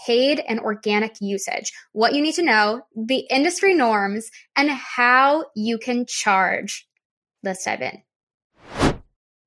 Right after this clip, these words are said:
We are brought to you by Upstarter Podcast Network, a podcast production company that manages all aspects of your podcast completely virtually. They can help anyone,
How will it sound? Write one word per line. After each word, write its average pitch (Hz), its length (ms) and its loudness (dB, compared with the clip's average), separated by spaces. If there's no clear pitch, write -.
We 262 240 4
are 302 140 6
brought 254 340 4
to 302 100 0
you 196 440 4
by 214 220 2
Upstarter 247 640 2
Podcast 208 600 0
Network, 85 400 -4
a - 80 0
podcast 302 560 0
production 233 460 0
company 220 380 -2
that 233 160 0
manages 226 480 0
all 254 280 6
aspects 208 680 2
of 226 120 -4
your 262 120 0
podcast 196 640 -2
completely 254 760 -2
virtually. - 760 -4
They 277 100 4
can 294 100 -2
help 269 240 4
anyone, 254 460 2